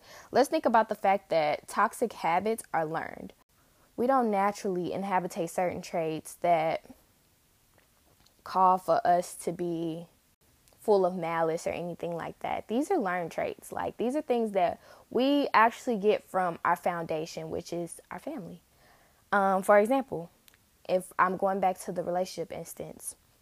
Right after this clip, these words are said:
I've never grown up with seeing a healthy and happy relationship in my family, in my household. Um,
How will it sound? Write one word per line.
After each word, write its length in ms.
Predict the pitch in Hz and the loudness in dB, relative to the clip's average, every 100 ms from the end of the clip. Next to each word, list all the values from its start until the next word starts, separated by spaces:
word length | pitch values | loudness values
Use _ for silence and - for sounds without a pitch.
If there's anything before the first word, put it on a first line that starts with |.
| _ _ _ _ _ _ _ _ _ - | _ _ _ _ _ _ _ _ _ -2
I've 160 | 196 208 | 0 2
never 320 | 196 202 202 | 4 4 2
grown 360 | 202 196 196 - | 0 -2 -2 0
up 400 | 185 175 165 - _ _ _ _ - | 4 4 2 -2 _ _ _ _ -4
with 300 | 180 170 170 - - _ _ _ 233 | 0 0 0 -8 -20 _ _ _ -14
seeing 800 | - - 233 226 185 175 170 - | -4 2 4 4 2 -2 -6 -4
a 140 | 160 | -2
healthy 420 | 185 202 170 - 170 | 0 0 -2 -2 -6
and 100 | 180 | -4
happy 260 | 165 - | -6 -6
relationship 760 | 160 160 156 156 160 - 151 151 | -4 -2 -4 -6 -10 -8 -8 -8
in 440 | 170 160 156 160 170 - | -10 -10 -12 -14 -18 -12
my 100 | 175 | -10
family, 480 | - 160 160 160 160 | -10 -14 -14 -12 -10
in 80 | |
my 140 | 175 175 | -10 -6
household. 560 | 156 - - - - - _ _ _ _ - | -6 -6 -10 -10 -14 -18 _ _ _ _ 2
Um, 640 | 185 180 170 165 160 | 4 4 2 -2 -6